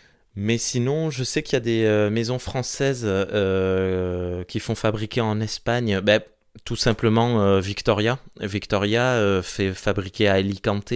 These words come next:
en Espagne beaucoup d'articles. Euh, bon, en été c'est très facile parce que c'est beaucoup de toile. Le reste du temps, euh, en hiver c'est souvent du synthétique, donc c'est du plastique. Du coup, ça reste des matières polluantes.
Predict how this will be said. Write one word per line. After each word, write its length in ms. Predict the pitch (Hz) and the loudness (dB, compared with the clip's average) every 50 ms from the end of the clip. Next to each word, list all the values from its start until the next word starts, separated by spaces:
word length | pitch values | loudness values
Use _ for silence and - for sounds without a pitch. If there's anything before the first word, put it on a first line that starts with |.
| 117 110 | -2 0
en 120 | 101 95 | -2 -2
Espagne 460 | 95 90 - - - 110 117 131 135 139 - - - - - - - | -2 -2 -2 -2 -2 -4 -4 -4 -6 -10 -12 -16 -18 -20 -20 -18 -10
beaucoup 260 | - 98 107 - - 127 | -6 -4 -4 -2 -2 -2
d'articles. 520 | 113 104 95 - - - 127 120 - - | 0 -2 -2 -4 -6 -6 -6 -6 -2 2
Euh, 800 | 117 110 107 101 101 98 98 95 95 95 95 92 92 92 92 90 - | 4 4 4 4 4 2 2 2 2 2 2 2 0 0 -2 -4 -2
bon, 140 | - 101 98 | -2 -2 0
en 200 | 92 95 101 104 104 | 2 2 2 2 0
été 200 | 104 - - 117 | 0 0 -2 -2
c'est 140 | - - - | -2 -4 -6
très 160 | - - 104 | -6 -6 -4
facile 320 | 101 - 101 - - 120 101 | -2 -2 -2 -2 -2 -2 -2
parce 160 | - 90 - | -4 -4 -4
que 80 | - 95 | -4 -4
c'est 140 | - - 92 | -4 -4 -6
beaucoup 220 | - 98 - - | -6 -8 -10 -10
de 40 | - | -8
toile. 300 | - - 113 117 120 127 - - - - - - - - - - | -4 -2 -2 -2 -2 -4 -10 -12 -16 -18 -16 -16 -18 -16 -10 -8
Le 180 | 92 92 92 | -4 -2 -2
reste 280 | 92 101 104 - - - | 0 0 -2 -2 -2 -4
du 180 | 107 92 101 98 | -4 -4 -6 -8
temps, 400 | - - 113 113 113 113 113 104 | -4 -2 0 0 2 2 2 2
euh, 240 | 98 95 95 92 92 | 2 2 2 2 0
en 180 | 92 92 98 | 0 0 0
hiver 280 | 98 98 92 98 107 104 | 0 -2 -2 -2 -4 -4
c'est 120 | - - - | -4 -6 -6
souvent 260 | - - 101 104 104 | -6 -6 -4 -4 -4
du 80 | 101 95 | -4 -2
synthétique, 540 | - - 104 98 - 101 - - 117 107 | -2 -2 -2 -2 -4 -4 -4 -6 -6 -6
donc 180 | 98 95 90 - | -6 -6 -6 -6
c'est 140 | - - 90 | -6 -6 -8
du 120 | 90 95 | -8 -10
plastique. 480 | - - 95 92 - - 120 110 - - | -8 -6 -6 -6 -4 -4 -6 -8 -8 -10
Du 100 | 98 92 | -12 -12
coup, 200 | - - 110 104 | -8 -6 -6 -6
ça 160 | - - 90 | -4 -4 -4
reste 260 | 87 98 95 - - 104 | -2 -2 -2 -2 -2 -2
des 120 | 98 98 | 0 0
matières 300 | 92 87 - - 101 - | 0 0 -2 -2 -4 -4
polluantes. 440 | - 104 98 101 104 117 135 - | -4 -4 -4 -2 -4 -4 -6 -10